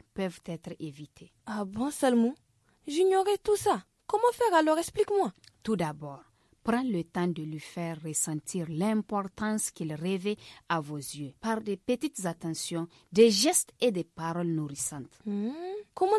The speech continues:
Speaker 2: donc lui montrer qu'il a de l'importance à mes yeux ?
Speaker 1: Il faut consacrer du temps à l'enfant. Il a besoin de moments privilégiés, seul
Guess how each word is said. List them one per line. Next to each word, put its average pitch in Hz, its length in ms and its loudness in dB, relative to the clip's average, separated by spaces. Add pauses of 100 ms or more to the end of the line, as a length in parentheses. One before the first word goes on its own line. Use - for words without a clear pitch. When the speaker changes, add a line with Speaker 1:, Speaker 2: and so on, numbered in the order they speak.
Speaker 2:
donc 427 180 2
lui 339 140 4
montrer 302 380 -2
qu'il 294 160 0
a 277 80 2
de 285 100 -2
l'importance 277 580 -4
à 277 100 0
mes 254 120 0
yeux ? 247 360 -6
Speaker 1:
Il 254 100 6
faut 392 220 4
consacrer 202 600 2
du 165 140 -4
temps 190 300 -2
à 156 100 -8
l'enfant. 147 400 -12 (520)
Il 202 100 4
a 185 100 4
besoin 202 400 2
de 175 160 0
moments 196 540 6
privilégiés, 208 1080 2
seul - 460 0